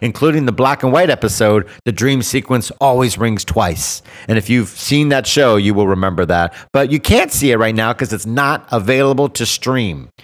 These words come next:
And that brings me again to John Jakes, the author of the North and South trilogy of books. He died at ninety. North and South was one of the biggest miniseries of all time, and you can buy it digitally, but you cannot stream it anywhere.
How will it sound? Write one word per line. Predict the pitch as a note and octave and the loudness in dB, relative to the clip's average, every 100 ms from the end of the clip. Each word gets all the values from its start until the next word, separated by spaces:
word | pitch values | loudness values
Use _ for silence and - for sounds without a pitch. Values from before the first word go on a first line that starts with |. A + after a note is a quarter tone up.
| _ _ _ _ | _ _ _ _
And | G2 | -4
that | G2+ G2+ | -2 0
brings | A2+ A2 | 0 0
me | |
again | G#2+ A2+ | 0 0
to | A2 | 0
John | F#3 B2 C3+ | 0 2 2
Jakes, | A2 F3+ - - - - _ | 2 2 0 -6 -14 -18 _
the | A#2 | 0
author | A2+ C3 C#3 C3+ | 2 2 2 0
of | G2 | 0
the | G#2+ | 0
North | G#2 C#3+ D#3 | 2 2 0
and | A2 B2+ | -2 -4
South | - C3 C3 | 0 0 -2
trilogy | - - C#3+ C3 C#3 | -6 -4 -2 -2 -2
of | B2+ F2+ | -2 0
books. | B2+ B2+ - - _ | -2 -2 -8 -16 _
He | - F3 | 0 0
died | F3 D3 A2 G2 | 2 0 0 0
at | F2+ | -2
ninety. | F#2+ F2 D#2+ F#2 G#2+ - - | -2 -2 -2 -4 -4 -12 -4
North | A2+ D3+ D3+ | 0 0 0
and | C#3+ | -4
South | C#3+ C3 | 0 0
was | C3+ A#2 | -2 -4
one | A#2+ | -4
of | G#2+ | -2
the | G2+ E2+ - | -4 -4 -2
biggest | F#3 F#3 - | 0 0 -2
miniseries | D#3 D3 C#3+ - C3+ A#2 | -2 -2 -2 0 0 2
of | A2 | 0
all | E2+ C#3+ F3 | 2 4 2
time, | F3+ F#3+ E3+ D#3 C3+ - - _ | 2 2 2 2 -2 -10 -20 _
and | B2+ B2 B2+ | -2 0 0
you | |
can | C#3+ D3+ | 0 0
buy | A#2+ G3+ B3+ | 2 2 4
it | D3+ - | 2 0
digitally, | B2+ G2 A2+ A#2 | 0 2 2 2
but | - G#2 | 0 -4
you | G#2 | -4
cannot | - A#2+ G#2+ G2 | -2 0 0 -2
stream | - G#2+ F2+ | -4 -4 -2
it | |
anywhere. | E2+ D#2 D2 B1 A#1 | -4 -4 -4 -4 -6